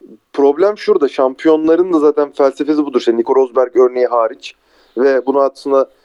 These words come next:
James Hunt'ı da koyabiliriz. E, film izleyenler zaten bunu biliyor.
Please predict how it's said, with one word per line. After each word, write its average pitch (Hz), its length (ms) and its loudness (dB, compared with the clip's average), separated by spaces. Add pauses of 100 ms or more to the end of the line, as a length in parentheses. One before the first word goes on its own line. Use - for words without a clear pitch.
(140)
James 135 340 -2
Hunt'ı 131 240 -4
da 135 60 2
koyabiliriz. 113 600 -2 (460)
E, 110 300 4
film 123 240 -2
izleyenler 113 400 -2
zaten 113 300 -4
bunu 110 160 -2
biliyor. 120 320 0